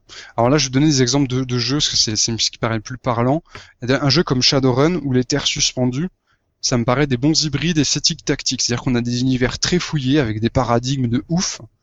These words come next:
mais on va jouer avec de façon tactique. C'est-à-dire, euh, on va résou-, c'est des jeux, euh, où on résout des missions. Euh,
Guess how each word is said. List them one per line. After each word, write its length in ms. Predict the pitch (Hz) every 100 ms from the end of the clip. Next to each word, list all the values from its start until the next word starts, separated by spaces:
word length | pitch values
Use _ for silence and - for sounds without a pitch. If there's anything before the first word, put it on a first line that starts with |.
| _ _ _ - - -
mais 140 | 135 180
on 80 | 156
va 160 | 147
jouer 260 | 135 156 160
avec 360 | 143 156 -
de 80 | 160
façon 360 | 143 156 - 160
tactique. 440 | 151 - - - - -
C'est-à-dire, 380 | - 113 113 110
euh, 60 | - - -
on 60 | 120
va 140 | 120
résou-, 260 | 120 127 -
c'est 180 | - 120
des 140 | 127
jeux, 260 | 113 139 135
euh, 100 | 113
où 160 | 113
on 20 | 107
résout 260 | 120 131
des 120 | 127
missions. 840 | 123 143 - - 135 131 131 123 98 - _ - - - _ -
Euh, 320 | 104 101